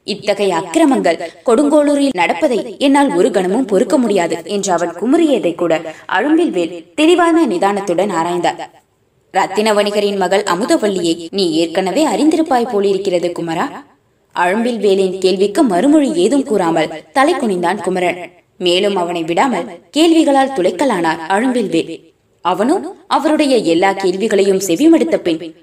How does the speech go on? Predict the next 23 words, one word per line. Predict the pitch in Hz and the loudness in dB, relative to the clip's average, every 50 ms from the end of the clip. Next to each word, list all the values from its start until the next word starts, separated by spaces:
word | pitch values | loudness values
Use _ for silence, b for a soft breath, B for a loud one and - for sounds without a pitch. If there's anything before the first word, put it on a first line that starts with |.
| _ _ - | _ _ -4
"அறிந்தவர்களோ | 175 175 175 190 202 190 165 170 170 156 170 185 302 | -2 0 0 0 0 -2 -2 -2 -2 0 2 2 2
அறியாதவர்களோ | 269 196 190 208 202 196 190 180 190 175 165 180 196 202 190 202 208 - - | 2 2 2 2 2 2 0 -2 -2 -2 0 0 0 0 -2 -6 -12 -12 -6
யாருக்கு | - 175 175 175 185 202 185 190 190 190 | -2 0 2 2 2 0 -2 -2 -4 -2
துன்பம் | - 196 254 302 339 294 | -2 0 2 2 2 2
நேர்ந்தாலும் | 262 226 208 196 196 190 175 170 165 165 170 165 - - - | 2 0 -2 0 0 2 2 2 0 -2 -4 -10 -12 -4 0
கொடுங்கோளூர் | - 240 240 302 294 294 302 294 285 302 294 294 | 2 2 4 4 4 4 4 4 4 2 0 0
படைக்கோட்டத்தின் | - 165 175 196 - 233 214 220 208 202 - 190 190 180 | 0 0 0 0 0 -2 0 0 0 0 0 -2 -2 -2
தலைவன் | 185 165 170 208 190 180 247 | -2 0 0 0 0 0 -2
என்ற | 208 180 175 - 190 | -2 -2 -4 -4 -4
முறையில் | 190 170 175 220 269 254 214 - 240 185 - - - | -4 -4 -2 -2 0 0 -2 -2 -4 -8 -14 -10 -4
என் | - 196 190 190 190 | 0 0 0 0 0
கடமையை | 190 175 180 202 226 220 196 214 294 | 0 0 0 0 0 2 2 2 2
நான் | 269 214 175 175 | 0 0 -2 -2
செய்தாக | 170 - 170 190 214 226 226 208 180 | -2 0 2 2 2 2 2 0 0
வேண்டும். | 170 175 170 170 170 170 170 170 - _ _ | -2 -2 -2 -2 -4 -6 -8 -16 -20 _ _
அதற்கான | - 185 185 185 196 185 202 185 185 185 | -4 -2 -2 -2 -2 -2 -2 -2 -2 -2
கட்டளையை | 185 185 185 - 285 285 254 208 170 170 - 165 | -2 -4 -2 0 2 2 2 2 2 0 -2 -4
எனக்கு | - 247 254 254 240 196 | -4 -2 -2 0 0 0
அளியுங்கள் | 170 170 202 233 233 220 208 190 - | 0 0 0 -2 -2 0 -2 -2 -2
அமைச்சர் | - 175 180 185 180 - 190 180 - | -2 -4 -4 -4 -2 -4 -2 -2 0
பெருமானே" | 180 170 180 175 175 175 170 175 185 262 | 0 0 0 0 0 -2 -4 -6 -8 -8
என்றான் | - 208 208 202 190 180 185 185 | -6 -4 -4 -4 -4 -6 -8 -8
குமரன். | 180 180 180 180 170 175 175 165 | -8 -6 -4 -4 -4 -6 -8 -18